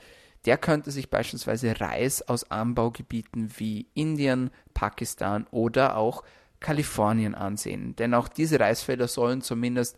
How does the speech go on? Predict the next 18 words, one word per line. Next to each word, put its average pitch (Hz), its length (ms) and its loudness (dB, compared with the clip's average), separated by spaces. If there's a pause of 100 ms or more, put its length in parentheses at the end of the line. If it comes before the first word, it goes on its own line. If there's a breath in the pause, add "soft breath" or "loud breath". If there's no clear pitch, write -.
(240 loud breath)
zu - 120 -10
dreißig - 380 0
Prozent 127 480 -2
weniger 127 360 2
belastet - 580 -4
sein 107 280 0 (680)
mit 135 160 -4
Giftstoff - 500 -4
beziehungsweise - 680 -8 (400 loud breath)
mit 151 140 2
Schadstoffen - 720 -2 (380 loud breath)
als 117 500 0 (240)
andere 123 720 2
Reisfelder 107 760 0
und 147 260 -4
als - 220 -6
andere 104 460 -4 (200)
Reissorten. - 840 -4